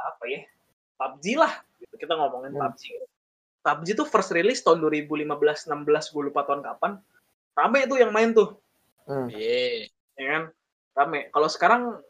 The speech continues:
Speaker 1: ya, mungkin nyentuh angka player base-nya satu jutaan gitu, atau misalnya apa,
Speaker 3: Lebih
Speaker 1: gua nggak tahu.
Speaker 3: diturun lah ya, maksud lu.
Speaker 1: Nah, kalau sekarang,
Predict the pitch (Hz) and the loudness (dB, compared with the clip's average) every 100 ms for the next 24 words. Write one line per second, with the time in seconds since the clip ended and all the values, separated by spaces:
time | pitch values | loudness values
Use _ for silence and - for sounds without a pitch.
0 | _ 156 156 143 139 156 214 240 220 170 | _ 0 2 2 0 -4 -4 -4 -6 -8
1 | 160 160 156 160 147 151 151 143 170 214 | -2 0 0 0 0 0 0 -4 -4 -4
2 | 208 175 147 _ _ _ - 147 - 151 | -2 -4 -6 _ _ _ -14 -14 -10 -8
3 | 147 151 151 151 151 147 147 147 - 139 | -6 -6 -6 -4 -4 -6 -8 -8 0 0
4 | 143 156 165 165 151 147 147 139 139 139 | 4 4 4 2 -6 -6 -4 -4 -4 -8
5 | 143 - 123 131 131 110 - 135 135 135 | -10 -10 -10 -8 -10 -10 -6 0 0 0
6 | 123 120 113 - 113 147 - 165 196 175 | -6 -14 -14 -12 -10 -8 -2 2 2 2
7 | 151 135 135 139 139 127 131 131 131 - | 2 2 0 -2 -6 -6 -6 -6 -8 -6
8 | 139 135 135 143 139 147 127 151 202 | -2 -2 0 0 0 0 2 4 2